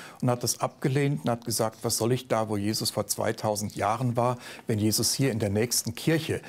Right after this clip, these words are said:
mitten unter uns ist?" Und er hat auch als Siebenjähriger ganz intensiv darum gebeten, schon die Frühkommunion zu empfangen, was der noch nicht praktizierenden Familie auch völlig fremd war.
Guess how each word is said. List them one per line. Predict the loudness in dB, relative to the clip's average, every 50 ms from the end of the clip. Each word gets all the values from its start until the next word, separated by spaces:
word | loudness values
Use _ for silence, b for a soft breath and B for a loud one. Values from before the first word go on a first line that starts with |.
| B B B B B
mitten | 0 0 0 0 -2 -2
unter | 0 2 2 2 0 -2 -4 -4 -6
uns | -6 -4 -4 -4 -2
ist?" | -2 0 2 2 0 0 -2
Und | -6 -4 -2
er | -2 0 0
hat | 0 -2 0
auch | 0 0 0 0 0 0
als | 0 0 0 0 -2 -4 -4 B B B B
Siebenjähriger | B 0 2 4 6 6 6 4 4 2 4 4 2 2 2 2 0 2 2 2 0
ganz | 2 2 0 2 2 0 0
intensiv | 0 0 0 0 0 0 0 0 0 0 -2 0 -2
darum | -2 -4 -2 -2 -2 -2
gebeten, | -2 -4 -2 -2 -2 -2 0 -2 -2 -2
schon | -2 -2 -2 -2 0
die | 0 -2 -2 -4
Frühkommunion | -2 0 0 0 0 0 0 0 0 0 0 0 0 0 0
zu | 0 0 0 0
empfangen, | 0 -2 0 0 0 2 2 4 2 2 0 -2 B B B B B B
was | 0 2 2 0 0
der | 2 2 2 2 2 0
noch | -2 -2 2
nicht | 2 2 2 2 0 -2
praktizierenden | -2 -2 -2 -2 -4 -4 -2 0 2 4 4 4 2 2 0 0 -2 -4
Familie | -4 -4 -4 -2 0 2 2 2 4 2 2 2 2
auch | 0 -2 -2 -6 -20
völlig | -14 -4 0 2 2 2 0 -2 -6 -8
fremd | -8 -6 -2 2 2 2 2 0 -2 0 2
war. | 2 4 4 4 2 -2